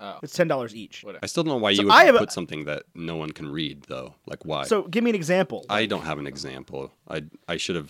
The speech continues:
Speaker 3: written one down, but I see it all the time. And maybe it's a Utah thing that people just like
Speaker 2: I'm, no.
Speaker 3: random combination of numbers and letters. I don't know.
Speaker 2: I mean, I definitely know what you, what you mean.
Speaker 3: Right.
Speaker 2: And, and I've definitely spent a lot of time in traffic looking at that and being like, "Is that supposed to say butt munch?"
Speaker 3: <laughs>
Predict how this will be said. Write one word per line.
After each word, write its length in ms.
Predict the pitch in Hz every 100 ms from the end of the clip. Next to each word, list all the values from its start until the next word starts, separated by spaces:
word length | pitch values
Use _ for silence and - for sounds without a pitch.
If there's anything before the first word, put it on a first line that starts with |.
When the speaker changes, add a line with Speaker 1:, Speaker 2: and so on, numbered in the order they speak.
| -
Speaker 3:
written 300 | 80 76 65
one 160 | 69 67
down, 320 | - - - -
but 180 | - -
I 60 |
see 160 | - 147
it 40 |
all 100 | 120
the 80 | 110
time. 360 | 104 123 90 -
And 140 | - 98
maybe 180 | 101 104
it's 160 | -
a 80 | 92
Utah 320 | 87 101 76
thing 300 | - 69 67
that 160 | 71 -
people 220 | 85 76
just 200 | 73 -
like 100 | -
Speaker 2:
I'm, 140 | 254 240
no. 260 | 240 190 101
Speaker 3:
random 300 | 73 73 78
combination 500 | - 78 76 76 82
of 80 | 78
numbers 280 | 80 87 82
and 80 | 82
letters. 300 | - 76 82
I 100 | 80
don't 160 | 98
know. 80 | -
Speaker 2:
I 80 | 202
mean, 160 | 262 233
I 80 | 190
definitely 320 | 214 220 190
know 140 | 175
what 160 | 160 -
you, 100 | 147 151
what 180 | 160 156
you 100 | 135
mean. 220 | 143 131
Speaker 3:
Right. 140 | - - _
Speaker 2:
And, 260 | 151 139 127 -
and 180 | 147 139
I've 180 | 175 160
definitely 240 | 214 190
spent 240 | 185 190
a 20 | 160
lot 180 | 151
of 80 | 151
time 300 | - 156 143
in 160 | 143 156
traffic 520 | - 156 156 135 120
looking 240 | 170 196 180
at 60 |
that 140 | 156 147
and 60 | 151
being 200 | 151 135
like, 300 | 123 - - - _
"Is 160 | 165 165
that 220 | 254 453
supposed 500 | - - 185 208 277
to 80 | 320
say 220 | - 392
butt 320 | 392 403 -
munch?" 580 | 392 427 381 - -
Speaker 3:
<laughs> 60 | -